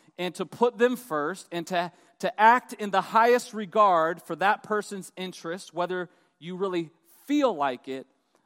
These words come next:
or not. Agape love. It's the type of love that,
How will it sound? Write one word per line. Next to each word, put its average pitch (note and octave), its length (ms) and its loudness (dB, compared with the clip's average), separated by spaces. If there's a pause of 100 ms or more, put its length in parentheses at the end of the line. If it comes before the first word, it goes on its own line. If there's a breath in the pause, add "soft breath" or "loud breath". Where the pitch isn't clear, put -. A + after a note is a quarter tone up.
(120)
or C#3+ 140 -6
not. D#3+ 340 -2 (180)
Agape E3 640 -2
love. A#2+ 260 -12 (520)
It's - 140 -8
the G3+ 120 -8
type B3 320 4
of G#3 140 -4
love G#3 320 4
that, G3 160 -2